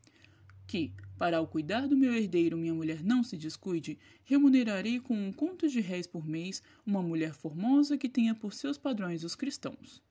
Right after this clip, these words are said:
que saiba o seu lugar e entenda o dever de não questionar. Já no período pós-escravidão, Pilar era livre, mas, sem ter como recusar, passou a depender da citada remuneração para viver.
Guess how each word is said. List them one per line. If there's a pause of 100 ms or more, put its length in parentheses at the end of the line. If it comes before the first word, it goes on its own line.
(380)
que
saiba
o
seu
lugar
e
entenda
o
dever
de
não
questionar. (1300)
Já
no
período
pós-escravidão, (140)
Pilar
era
livre, (240)
mas, (140)
sem
ter
como
recusar, (280)
passou
a
depender
da
citada
remuneração
para
viver.